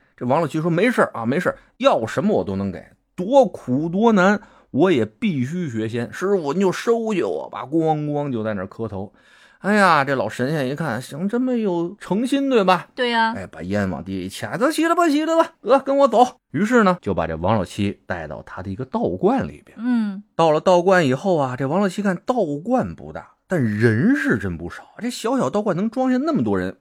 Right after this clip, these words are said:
Speaker 1: 不愧是神仙洞府啊。
Speaker 2: 嗯。
Speaker 1: 进去以后啊，跟里边的各个师兄啊都握了手，“哎，你好，你好，你好，你好，你好，哎，我姓王，哎，老七，老七，哎，叫我小七儿啊，好呀。”
Speaker 2: 呵。
Speaker 1: 哎，也是个碎嘴子，跟我一样。
Speaker 2: 嗯，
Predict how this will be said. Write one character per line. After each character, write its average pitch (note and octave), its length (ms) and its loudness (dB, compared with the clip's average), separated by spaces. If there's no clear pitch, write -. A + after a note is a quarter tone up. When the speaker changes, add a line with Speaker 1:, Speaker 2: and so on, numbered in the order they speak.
Speaker 1:
不 A#3 160 0
愧 - 280 -2
是 A2 120 -6
神 E3 320 -6
仙 A3 240 -2
洞 F3 220 -2
府 C2+ 280 -12
啊。 A#2+ 160 -2
Speaker 2:
嗯。 E4 260 -6
Speaker 1:
进 E3 180 0
去 B2 120 4
以 A#2 80 4
后 D#3 180 4
啊， G2+ 260 4
跟 A2 160 -2
里 G2 120 0
边 D#2 80 -6
的 F#2+ 80 -6
各 A2+ 180 0
个 E2 80 -4
师 A2 240 -6
兄 G#2+ 180 -4
啊 D#2+ 160 -8
都 G2 100 -4
握 G2+ 200 0
了 E2 80 -2
手 - 240 -14
，“哎， F#2+ 60 -12
你 F#2+ 80 -6
好， E2 100 -10
你 E2 60 -12
好， D2+ 100 -16
你 E2 80 -18
好， - 100 -18
你 G2 80 -2
好， E3 140 2
你 G#3+ 100 0
好， A#3+ 120 0
哎， - 20 0
我 C3+ 140 -2
姓 C#3 120 -6
王， C3+ 200 -2
哎， C#3 120 -6
老 G#2 140 -2
七， B3+ 240 -10
老 C#3 160 -6
七， - 80 -16
哎， D4+ 320 2
叫 G#3 160 -2
我 F#3+ 100 2
小 G3 140 -4
七 - 140 -8
儿 D#4+ 180 -8
啊， C#3+ 160 -10
好 - 160 -12
呀。” - 100 -16
Speaker 2:
呵。 C#4+ 320 -6
Speaker 1:
哎， A#3+ 280 -2
也 D#2 160 -12
是 - 100 -10
个 A2 60 -8
碎 G#2+ 200 -2
嘴 F2+ 220 -4
子， G2 80 -2
跟 B2 100 2
我 G2+ 140 -2
一 - 20 0
样。 - 200 -2
Speaker 2:
嗯， B3 320 0